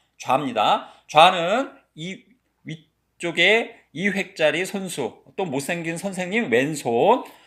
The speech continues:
그 다음에 그 밑에 장인공이 있으면 왼좌가 되고요.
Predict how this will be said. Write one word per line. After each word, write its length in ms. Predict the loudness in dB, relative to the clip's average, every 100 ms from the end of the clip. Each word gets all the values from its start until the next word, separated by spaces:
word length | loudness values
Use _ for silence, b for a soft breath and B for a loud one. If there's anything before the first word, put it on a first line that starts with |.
| B
그 100 | -2
다음에 680 | 4 4 6 4 4 0 B B B _
그 120 | -6
밑에 520 | -6 -6 -6 0 0
장인공이 640 | 0 -4 -4 -6 -6 -4 -4
있으면 540 | -4 -4 -2 -2 0
왼좌가 640 | 2 2 0 -4 -2 0 0
되고요. 720 | -2 -2 2 6 6 4